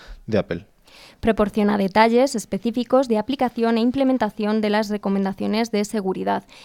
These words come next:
Speaker 2: y buenas prácticas necesarias para la prevención de amenazas y vulnerabilidades de seguridad a las que están expuestos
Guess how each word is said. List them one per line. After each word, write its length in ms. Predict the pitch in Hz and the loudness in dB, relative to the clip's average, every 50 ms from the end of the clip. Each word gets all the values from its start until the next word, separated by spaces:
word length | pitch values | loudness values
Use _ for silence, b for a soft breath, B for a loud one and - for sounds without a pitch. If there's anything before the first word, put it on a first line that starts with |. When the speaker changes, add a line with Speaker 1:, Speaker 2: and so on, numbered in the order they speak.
| B B | B B
Speaker 2:
y 100 | 208 202 | -2 0
buenas 340 | 196 202 202 214 214 - | 0 2 2 2 0 -2
prácticas 560 | - - 208 208 208 - 254 - 285 294 285 247 | -2 -2 -2 -2 -2 -4 -2 0 0 0 2 0
necesarias 640 | 226 226 226 220 - 220 214 208 233 240 254 - | -2 -2 -2 -4 -2 -2 0 2 2 0 0 0
para 240 | - 220 214 233 240 | -2 -2 0 2 2
la 160 | 240 247 240 | 2 2 0
prevención 680 | - 247 254 226 220 214 208 - - 214 214 220 226 226 B B B B B | 0 0 0 0 0 -2 -2 -2 -2 -2 -2 -2 -2 -4 B B B B B
de 100 | 202 196 | -2 0
amenazas 520 | 196 196 196 202 214 226 - 247 254 - | 2 2 2 2 0 0 0 -2 0 0
y 60 | 240 | -2
vulnerabilidades 880 | 226 202 208 202 202 202 202 196 190 190 190 196 196 202 202 214 226 226 | 0 0 2 2 2 2 2 0 0 0 0 0 2 2 2 2 2 2
de 80 | 220 233 | 0 -2
seguridad 520 | 226 247 240 262 247 247 220 214 214 214 - | -2 -2 -2 0 0 2 2 2 2 2 0
a 80 | - 208 | -2 -2
las 160 | 202 202 196 | -2 -2 -2
que 140 | - - 208 | -2 -6 -6
están 240 | 208 - 214 208 220 | -4 -2 -2 0 0
expuestos 680 | 233 226 - - 233 226 220 - - 208 214 254 - | -2 -2 -2 2 2 2 2 0 -2 -4 -4 -4 -4